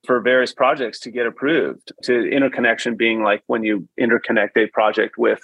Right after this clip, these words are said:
just for the listeners, with the transmission infrastructure that's out there, right? These, these are probably two different entities that own these things, and then they're queued up, right? So there's, like, there's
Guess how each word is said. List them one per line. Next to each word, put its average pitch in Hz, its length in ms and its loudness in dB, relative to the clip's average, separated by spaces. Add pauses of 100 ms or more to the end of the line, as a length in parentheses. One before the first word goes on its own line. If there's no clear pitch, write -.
just 117 160 -6
for 123 60 0
the 107 80 2
listeners, 107 520 -2
with 113 140 0 (100)
the 117 120 0
transmission 117 520 -4
infrastructure - 680 -2 (460)
that's 110 200 0
out 120 220 4
there, 107 180 2
right? 113 280 2
These, 113 320 -6
these 123 320 -2
are 117 100 2
probably 113 400 0
two - 160 -4
different 117 320 -2
entities 110 400 -6
that 110 100 0
own 123 200 2
these 110 240 -2
things, 92 380 -8 (100)
and 113 400 0 (100)
then 131 160 2
they're 127 100 0
queued 143 240 0
up, 156 280 0
right? 113 300 0
So 123 220 -6
there's, 120 280 -6
like, 117 200 -2 (640)
there's 156 240 2